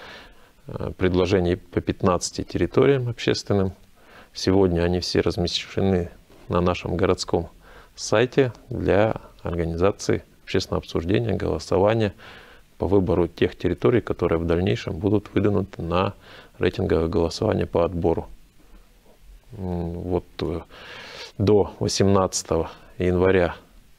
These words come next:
продлится, значит, это голосование. В общем-то, все желающие могут выразить своё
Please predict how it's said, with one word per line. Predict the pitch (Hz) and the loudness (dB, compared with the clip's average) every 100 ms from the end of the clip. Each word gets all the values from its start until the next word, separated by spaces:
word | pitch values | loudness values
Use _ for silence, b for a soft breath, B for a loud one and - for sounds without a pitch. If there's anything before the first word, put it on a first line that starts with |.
| - - - - | -20 -20 -20 0
продлится, | 90 90 113 - 151 131 - _ - | 0 4 0 2 0 -2 -8 _ -18
значит, | 156 113 107 - - | -8 -6 -6 -8 -4
это | - 110 | -2 2
голосование. | 107 104 - 117 113 113 - | 2 2 2 2 4 2 -2
В | |
общем-то, | - 95 - | -6 -8 -8
все | - 117 | -4 0
желающие | 92 90 90 85 - - B B B - | 4 4 2 0 -4 -6 B B B -2
могут | 95 87 - | 0 0 0
выразить | 87 113 117 123 - - _ | 4 4 4 0 -2 -20 _
своё | - - 98 104 | -8 0 4 4